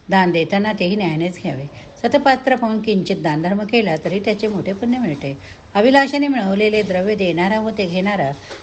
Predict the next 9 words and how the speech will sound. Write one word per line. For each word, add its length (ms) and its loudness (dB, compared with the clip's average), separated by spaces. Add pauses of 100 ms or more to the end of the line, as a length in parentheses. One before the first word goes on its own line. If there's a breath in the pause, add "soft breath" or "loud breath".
असे 220 4
दोघे 300 2
नरकात 380 0 (100)
जातात. 260 -4 (420 loud breath)
ब्राह्मणाने 540 2
दुष्टांकडून 720 0
दान 280 0
घेऊ 240 2
नये. 180 -4